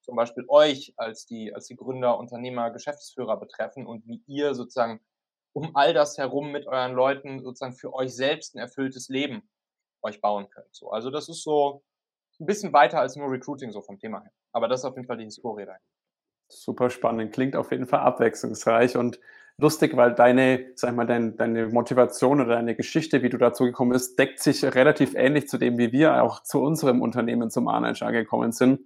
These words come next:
Speaker 2: Es war jetzt nicht, dass wir uns alle früh mal aufgewacht sind und dachten, „Ja, Recruiting ist eigentlich ganz cool“,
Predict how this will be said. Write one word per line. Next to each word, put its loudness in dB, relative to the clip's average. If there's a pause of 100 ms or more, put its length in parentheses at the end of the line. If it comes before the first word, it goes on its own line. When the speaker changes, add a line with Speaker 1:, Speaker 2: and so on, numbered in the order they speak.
(320)
Speaker 2:
Es -10
war 4
jetzt 0
nicht, 2
dass 6
wir 8
uns 4
alle 6
früh 2
mal 6
aufgewacht 6
sind 0
und 2
dachten, 2
„Ja, 8
Recruiting 0
ist 0
eigentlich -2
ganz -4 (100)
cool“, 6